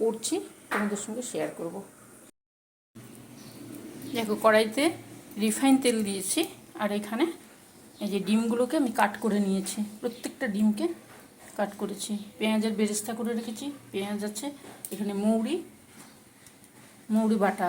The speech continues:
আছে এখানে, এখানে আছে কাজু কিশমিশ আর পেঁয়াজ। পেঁয়াজকে একটু মানে,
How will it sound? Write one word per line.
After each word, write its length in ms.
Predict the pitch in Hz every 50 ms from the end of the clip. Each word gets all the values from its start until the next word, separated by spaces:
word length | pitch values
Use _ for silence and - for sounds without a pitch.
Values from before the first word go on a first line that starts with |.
| 180 202
আছে 200 | - - 240 262 285 - - - - - - - - - -
এখানে, 240 | - - 214 208 262 330 330 - - - - - - - - - - - - - - - - - -
এখানে 240 | 196 202 214 214 214 226 226
আছে 140 | 220 - 233 - -
কাজু 220 | 190 190 190 220 233 220 -
কিশমিশ 420 | 220 214 - - 247 285 349 - - - - - - - - 190
আর 80 | 190 190 -
পেঁয়াজ। 300 | 214 202 208 220 277 302 - - - - - - - - - - - - - -
পেঁয়াজকে 360 | - 220 226 226 220 - - 254 240
একটু 180 | - - 285 294 349 339 - - - - - - - - - 269 208
মানে, 160 | 208 208